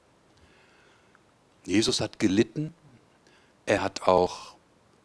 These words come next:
geschwiegen, da wo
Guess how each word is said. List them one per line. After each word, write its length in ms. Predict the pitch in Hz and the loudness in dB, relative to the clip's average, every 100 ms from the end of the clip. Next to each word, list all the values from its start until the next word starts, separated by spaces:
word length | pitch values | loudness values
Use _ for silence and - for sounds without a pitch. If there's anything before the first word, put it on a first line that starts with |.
| _ _ _ - | _ _ _ -8
geschwiegen, 1040 | - - - 98 104 120 143 147 151 175 - _ _ _ _ _ _ - _ _ _ | -2 -2 -2 -6 -6 -4 -4 -6 -8 -16 -20 _ _ _ _ _ _ -20 _ _ _
da 360 | 101 98 104 95 | 0 2 2 0
wo 500 | 101 101 101 98 | 2 4 4 2